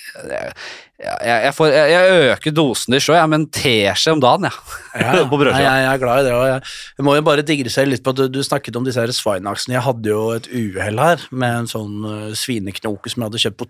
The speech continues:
Speaker 2: tilbud oppe på Spar på Kjelsås.
Speaker 1: Ja, fy faen.
Speaker 2: Så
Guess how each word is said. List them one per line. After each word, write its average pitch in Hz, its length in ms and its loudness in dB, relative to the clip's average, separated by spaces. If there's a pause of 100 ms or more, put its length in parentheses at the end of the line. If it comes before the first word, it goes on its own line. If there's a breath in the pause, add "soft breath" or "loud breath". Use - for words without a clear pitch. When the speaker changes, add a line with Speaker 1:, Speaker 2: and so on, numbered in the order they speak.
Speaker 2:
tilbud 110 340 -4
oppe - 140 -16
på - 80 -10
Spar 123 340 0
på 123 80 -4
Kjelsås. 131 540 -2
Speaker 1:
Ja, - 20 -4
fy - 180 -8
faen. - 300 -8 (400 loud breath)
Speaker 2:
Så 120 240 0